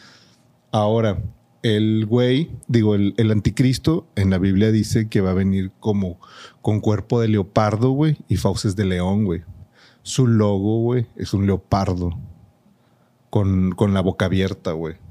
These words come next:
O sea, como si fuera un león, güey. Entonces dicen, No mames, güey, está el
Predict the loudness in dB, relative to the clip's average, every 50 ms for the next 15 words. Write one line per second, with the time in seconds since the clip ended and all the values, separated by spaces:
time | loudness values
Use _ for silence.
0 | -20 -20 -14 -12 -12 -8 -6 -6 -6 -6 -6 -6 -4 -2 -2 0 0 0 0 -2
1 | -2 -4 -6 -6 -8 -10 -12 -14 -18 -14 -10 -10 -10 -10 -12 -18 -20 -20 _ _
2 | -8 -6 -4 -2 -2 -2 -2 -4 -4 -4 -6 -6 -6 -8 -8 -8 -8 -6 -4 -2
3 | 0 0 0 -2 -4 -8 -10 -12 -16 -14 -8 -4 -2 0 0 0 0